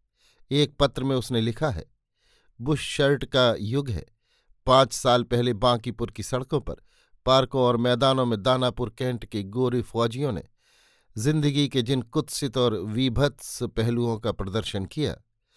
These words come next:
हमारे समाज के अचेतन मन पर उसकी ऐसी गहरी छाप पड़ी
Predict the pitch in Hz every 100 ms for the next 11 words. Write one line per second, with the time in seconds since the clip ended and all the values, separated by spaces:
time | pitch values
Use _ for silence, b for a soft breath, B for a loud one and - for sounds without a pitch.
0 | b b - 123 139 147 143 135 131 143
1 | - 131 117 147 139 123 117 139 131 135
2 | 123 117 - 123 113 113 104 110 107 98
3 | - 98 87 - 139 104